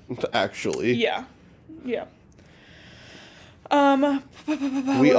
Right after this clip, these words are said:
Speaker 2: was I
Speaker 1: updated them on what was, what's been going on, and then they told us this.
Speaker 2: Mm-hmm.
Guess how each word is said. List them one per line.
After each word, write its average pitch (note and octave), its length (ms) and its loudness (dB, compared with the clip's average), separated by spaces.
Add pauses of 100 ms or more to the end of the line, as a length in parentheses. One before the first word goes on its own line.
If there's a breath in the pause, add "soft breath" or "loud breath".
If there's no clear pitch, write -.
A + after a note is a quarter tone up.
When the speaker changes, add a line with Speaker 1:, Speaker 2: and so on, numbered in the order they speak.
(140)
Speaker 2:
was B3 60 0
I A#2 100 4
Speaker 1:
updated G2+ 180 0
them F#2 360 -2
on G#2+ 340 0
what A2 180 2
was, A2 180 0 (120)
what's A2+ 240 -2
been A2+ 180 0
going A#2 280 2
on, D2 260 -2 (100)
and A#2 200 2
then C#3+ 160 2
they D#3+ 180 6
told G2 320 -2
us C#3 120 0
this. F#3 580 2
Speaker 2:
Mm-hmm. G#3 220 -8